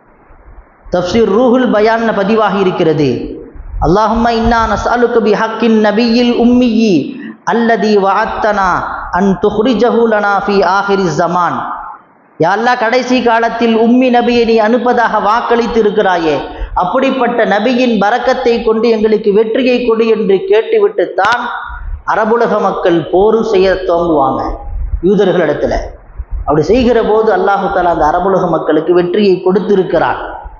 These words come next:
நபியை முன்வைத்து, நல்லடியார்களை முன்வைத்து நாம் கேட்பதால் அது ஷிர்க் இல்லை என்பதை புரிந்து கொள்ள வேண்டும். இன்னைக்கு எதுக்கெடுத்தாலும் சிறுக்கு, தர்காக்கு போனா சிறுக்கு, மொழுது ஓதனா சிறுக்கு, உதவி தேடனா சிறுக்கு.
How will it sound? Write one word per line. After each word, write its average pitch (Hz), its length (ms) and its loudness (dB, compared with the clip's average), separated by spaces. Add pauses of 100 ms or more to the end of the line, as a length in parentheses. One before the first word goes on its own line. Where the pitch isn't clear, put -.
(960)
நபியை 208 520 2
முன்வைத்து, 190 600 2
நல்லடியார்களை 180 920 0
முன்வைத்து 208 480 2
நாம் 156 280 -2
கேட்பதால் 180 680 0 (340)
அது 160 240 0
ஷிர்க் 214 460 0
இல்லை 247 300 2
என்பதை 220 420 0
புரிந்து 214 360 2
கொள்ள 165 200 2
வேண்டும். 127 420 -2 (680)
இன்னைக்கு 151 380 0
எதுக்கெடுத்தாலும் 190 720 -2
சிறுக்கு, 160 220 0
தர்காக்கு 180 520 0
போனா 190 240 0
சிறுக்கு, 147 500 -2 (400)
மொழுது 196 500 2
ஓதனா 196 260 0 (100)
சிறுக்கு, - 500 -2 (520)
உதவி 202 340 2
தேடனா 202 420 0
சிறுக்கு. 180 680 -2